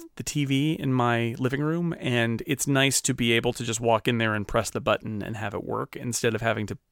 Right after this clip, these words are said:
pair it or, you know, or find a U S B keyboard and attach it or anything like that. So that, that part is nice, but, uh, it's not really necessary. I,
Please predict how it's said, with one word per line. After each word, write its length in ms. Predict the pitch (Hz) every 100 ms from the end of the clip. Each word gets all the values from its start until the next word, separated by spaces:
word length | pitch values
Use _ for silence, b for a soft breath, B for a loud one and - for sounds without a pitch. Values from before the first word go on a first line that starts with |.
| -
pair 340 | - 135 139
it 240 | 139 131 -
or, 500 | 127 113 110 107 113 _ _ _ _ _ _ _ _ _ _ _ _ -
you 60 |
know, 100 | 113
or 120 | 110 107
find 300 | - 127 120
a 40 |
U 180 | 110 107
S 100 | 98
B 220 | - 131
keyboard 460 | - 131 127 123 113
and 100 | 101
attach 520 | - - 120 120 -
it 180 | 113 107
or 100 | 107
anything 300 | 107 101 113
like 260 | 101 -
that. 260 | - 90 -
So 80 | 135
that, 260 | 139 -
that 180 | 170 175
part 180 | - 143
is 140 | 113
nice, 500 | 113 107 135 - - b b _ _
but, 220 | 135 113 -
uh, 340 | 113 107 107
it's 200 | - 131
not 160 | 131 117
really 340 | 117 104 101 -
necessary. 840 | 117 113 95 - - 113 101 104 - -
I, 100 | 156